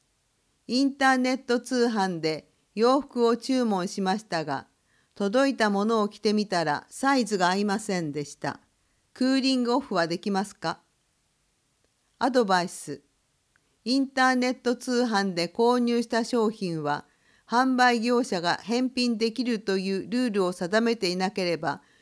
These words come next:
クーリングオフ、無条件契約解除ができません。一口メモ。インターネット通販などの通信販売は、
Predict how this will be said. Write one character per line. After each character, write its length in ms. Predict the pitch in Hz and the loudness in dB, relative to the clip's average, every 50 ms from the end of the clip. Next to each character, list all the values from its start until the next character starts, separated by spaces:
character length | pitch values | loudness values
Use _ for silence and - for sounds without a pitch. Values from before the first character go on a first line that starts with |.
| _ _ _ | _ _ _
ク 220 | - - 247 254 | -4 -2 0 0
ー 40 | 254 | 2
リ 140 | 220 240 233 | 2 0 0
ン 120 | 226 226 220 | 0 0 0
グ 100 | 208 208 | 2 0
オ 60 | 220 | 0
フ、 280 | - - 165 147 - _ _ _ _ _ _ _ _ _ _ - | -2 -4 -10 -10 -10 _ _ _ _ _ _ _ _ _ _ -6
無 160 | 185 190 196 | -4 -2 0
条 260 | 196 240 247 254 247 | 0 2 0 0 0
件 260 | - 240 226 226 226 | 0 -2 0 0 -2
契 300 | 220 220 - 240 233 240 | -4 -4 0 2 2 4
約 280 | 226 226 233 233 - 214 | 2 0 0 -4 -8 -8
解 280 | - 240 226 214 196 | -2 0 2 2 2
除 180 | 165 156 - - - 165 | 0 -2 -4 -4 -6 -4
が 140 | 214 220 | -2 -2
で 100 | 190 185 | -2 -2
き 140 | - - 196 | -4 -4 -2
ま 120 | 180 170 196 | -2 -2 -4
せ 200 | - - 175 143 | -4 -6 -6 -6
ん。 120 | 117 - _ _ _ _ _ _ _ _ _ _ _ _ _ _ _ _ _ | -6 -10 _ _ _ _ _ _ _ _ _ _ _ _ _ _ _ _ _
一 260 | _ - - 247 262 | _ -8 0 0 0
口 300 | 262 262 247 214 - 240 | 2 2 -4 -4 -2 -2
メ 160 | 226 214 202 180 | 0 0 0 0
モ。 220 | 151 139 - _ _ _ _ _ _ _ _ _ _ - | -2 -6 -8 _ _ _ _ _ _ _ _ _ _ -4
イ 160 | 220 247 269 | 0 0 0
ン 80 | 269 | 0
タ 220 | 262 - 254 247 247 | 0 2 4 4 4
ー 40 | 247 | 4
ネ 160 | 240 240 240 | 2 0 0
ッ 100 | 240 240 | -2 0
ト 140 | - 240 240 | -2 -2 -2
通 300 | 240 - 247 240 247 262 | -2 -2 0 0 0 0
販 240 | 220 214 196 196 196 | 0 0 0 0 0
な 140 | 202 202 196 | 0 -2 -2
ど 120 | 190 180 | -2 -2
の 140 | 165 160 165 | -4 -4 -6
通 320 | - - - 240 240 247 | -6 -8 -4 -2 -2 -2
信 300 | 240 - - 233 226 233 | -2 -4 -4 -4 -2 -2
販 340 | 214 - 240 226 220 214 196 | -2 -2 0 0 2 2 0
売 240 | 175 170 165 156 151 | 0 -2 -2 -2 -2
は、 220 | 143 139 - - | -2 -4 -6 -6